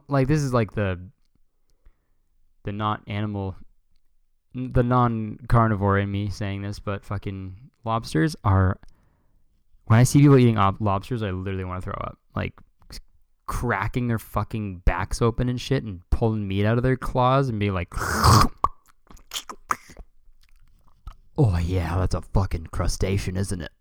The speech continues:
Oh, yeah. Dude, I can't believe this lobster was just on the bottom of the ocean yesterday. It tastes so good today." I don't know, man. <clears throat> Lobsters are fucking gross.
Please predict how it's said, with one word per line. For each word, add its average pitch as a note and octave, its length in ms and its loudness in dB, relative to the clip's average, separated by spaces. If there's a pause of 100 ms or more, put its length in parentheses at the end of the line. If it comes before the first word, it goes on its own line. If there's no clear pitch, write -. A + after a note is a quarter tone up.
(120)
Oh, G2+ 200 2
yeah. F2+ 320 0 (440)
Dude, F#2+ 360 4
I G2 80 -2
can't G#2 180 2
believe A#2 200 8
this G#2+ 160 2
lobster G#2 480 2
was G2+ 240 0 (1000)
just A2+ 280 0 (120)
on A2+ 100 4
the G2+ 80 4
bottom G#2 340 6
of G#2 60 8
the F#2 160 2
ocean F2+ 360 0
yesterday. F2+ 520 0
It - 100 -10
tastes F#2+ 240 0
so F2 220 0
good G2 260 0
today." D#2+ 300 -10 (800)
I G2+ 100 -12
don't F#2+ 120 -12
know, F2 100 -10
man. F2 260 -14 (160)
<clears throat> - 160 -20
Lobsters A2+ 500 -4
are F#2 60 -8
fucking F2+ 300 -10
gross. F2 340 -12